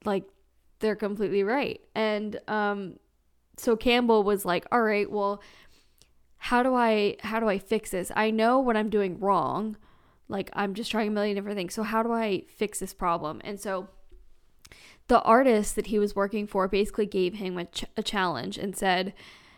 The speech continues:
"Okay, you're an artist. You are gonna draw the same thing every single day for a year.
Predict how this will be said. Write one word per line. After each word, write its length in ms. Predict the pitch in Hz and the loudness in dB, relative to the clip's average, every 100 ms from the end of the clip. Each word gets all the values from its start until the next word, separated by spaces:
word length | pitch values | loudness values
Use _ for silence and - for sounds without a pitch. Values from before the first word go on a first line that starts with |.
| _ _ - | _ _ -4
"Okay, 200 | 220 214 | 0 2
you're 200 | 202 233 | 2 0
an 60 | 262 | 0
artist. 600 | 196 185 202 254 - - - _ _ _ | 0 2 0 0 -6 -16 -20 _ _ _
You 320 | 214 226 262 | -4 -2 2
are 100 | 285 | 2
gonna 220 | 269 247 | 0 -2
draw 280 | 220 208 208 | 0 2 2
the 100 | 196 | 0
same 300 | - 196 214 | -4 -4 -4
thing 340 | 202 139 147 - - | -6 -6 -8 -10 -6
every 280 | 202 208 | -4 -4
single 480 | 208 214 196 196 175 | -4 -6 -4 -2 -4
day 520 | 196 190 131 113 202 - _ _ _ _ _ | -4 -2 -2 -4 -10 -16 _ _ _ _ _
for 260 | - 254 220 | 2 4 4
a 60 | |
year. 540 | 208 185 202 - - | 4 4 6 6 0